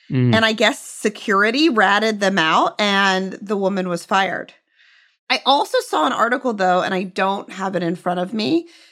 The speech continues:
Speaker 2: that managers are horrible about obeying the hybrid return to work schedule,
Speaker 1: Right.
Speaker 2: which makes it harder to enforce if you see your supervisors working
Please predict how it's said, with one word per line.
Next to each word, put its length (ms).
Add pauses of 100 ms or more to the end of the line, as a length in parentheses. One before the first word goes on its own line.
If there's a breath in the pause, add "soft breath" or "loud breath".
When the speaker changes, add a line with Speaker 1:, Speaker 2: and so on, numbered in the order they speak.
(160 loud breath)
Speaker 2:
that 360 (120)
managers 640
are 80
horrible 540
about 500 (260)
obeying 500
the 580 (100)
hybrid 680 (340)
return 420
to 80
work 280
schedule, 580
Speaker 1:
Right. 260
Speaker 2:
which 280
makes 280
it 120
harder 420
to 180
enforce 480
if 160
you 140
see 340
your 440
supervisors 1080
working 640